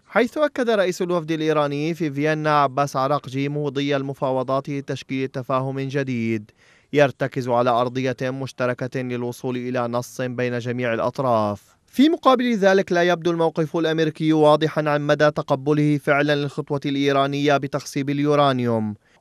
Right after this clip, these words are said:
والتي وصلت لمستوى نقاء بلغ عشرين بالمئة، في وقت عبر الرئيس الأمريكي جو بايدن عن رضاه عن استمرار طهران بالمفاوضات.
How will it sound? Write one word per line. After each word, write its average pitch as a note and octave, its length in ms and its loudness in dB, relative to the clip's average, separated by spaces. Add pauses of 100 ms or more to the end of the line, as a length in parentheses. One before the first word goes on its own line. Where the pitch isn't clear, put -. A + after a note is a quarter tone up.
والتي C3 540 4
وصلت B2+ 460 -2
لمستوى B2+ 540 -2
نقاء B2+ 460 0
بلغ C3 320 0
عشرين B2+ 460 -2
بالمئة، A#2 680 0 (320)
في A#3+ 160 0
وقت - 260 0
عبر G3 480 4
الرئيس F3 280 2
الأمريكي D#3+ 640 2
جو D3+ 220 4
بايدن D3+ 480 6
عن D3 140 2
رضاه D3+ 460 2
عن C#3+ 120 0
استمرار C#3+ 500 0
طهران C#3 500 0
بالمفاوضات. C3+ 1080 2